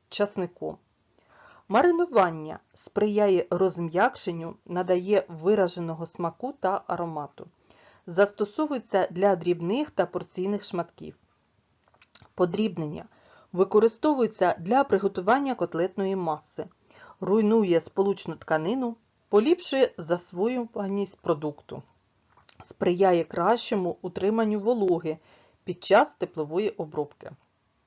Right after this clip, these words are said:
Ми також з'ясували, що якісна підготовка напівфабрикатів економить час при приготуванні страв, покращує смакові якості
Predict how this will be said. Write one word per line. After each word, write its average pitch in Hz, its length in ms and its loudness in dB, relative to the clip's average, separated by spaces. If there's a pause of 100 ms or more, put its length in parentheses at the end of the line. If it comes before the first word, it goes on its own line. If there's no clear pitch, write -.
(480)
Ми 190 160 2
також 208 340 4
з'ясували, 190 720 2 (400)
що - 400 6
якісна 185 640 -2
підготовка 190 760 -6
напівфабрикатів 214 1000 -4 (480)
економить 254 580 0
час 202 440 0
при 233 200 0
приготуванні 180 760 -2
страв, 147 400 -6 (640)
покращує 185 600 2
смакові 170 520 -6
якості 170 680 -4